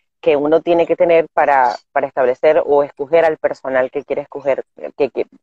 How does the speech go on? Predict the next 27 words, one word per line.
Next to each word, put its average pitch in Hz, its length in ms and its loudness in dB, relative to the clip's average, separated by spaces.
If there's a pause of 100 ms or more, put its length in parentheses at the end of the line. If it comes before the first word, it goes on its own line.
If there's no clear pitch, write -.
(160)
uno 139 220 0
elige 160 300 0
para 139 220 0
trabajar 147 460 0 (400)
en 139 160 -4
una 131 120 2
unidad 127 220 2
de 123 80 0
producción? 151 480 0 (460)
Pero 196 200 4
la 180 100 4
cultura 262 400 0
en 302 60 0
Venezuela 170 540 2 (280)
habla 147 340 -2 (500)
de 165 200 0
que 156 500 2 (520)
tú 165 100 -10
tienes 190 240 2
una 214 200 2
finca, 208 440 2
generalmente 143 600 -2
la 151 80 2
heredaste 143 320 2
de 165 100 2
tu 180 80 -8
papá, 240 380 0